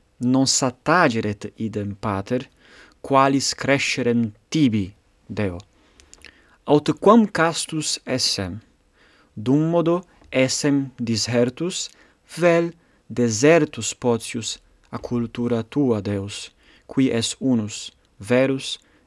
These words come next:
et bonus Dominus agri tui cordis mei." Ergo,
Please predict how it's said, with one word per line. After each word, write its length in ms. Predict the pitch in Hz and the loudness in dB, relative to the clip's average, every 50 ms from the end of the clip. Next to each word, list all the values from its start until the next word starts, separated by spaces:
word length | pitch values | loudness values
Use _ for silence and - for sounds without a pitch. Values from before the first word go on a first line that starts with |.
| _ - | _ -18
et 140 | 113 - 120 | -12 -8 -8
bonus 540 | 117 110 123 123 120 117 120 120 117 - | -2 0 2 4 4 4 2 2 0 -4
Dominus 580 | - - 117 110 110 110 110 110 113 110 - - - | -4 -2 -2 -2 0 -2 -2 -2 0 0 -2 -2 -2
agri 400 | - 113 110 107 104 110 113 113 | -4 -4 -4 -4 -4 -4 -6 -6
tui 440 | 107 _ - 113 107 104 104 98 107 _ _ _ _ _ _ _ _ _ _ | -8 _ -8 -6 -6 -4 -6 -8 -10 _ _ _ _ _ _ _ _ _ _
cordis 600 | - - 113 110 107 104 98 107 104 101 - - | -10 -6 -4 -4 -4 -4 -4 -4 -2 -2 -4 -4
mei." 340 | - 101 92 90 90 92 101 - | -6 -8 -8 -8 -8 -10 -10 -8
Ergo, 340 | 120 123 123 127 127 123 | -6 -2 0 0 0 -2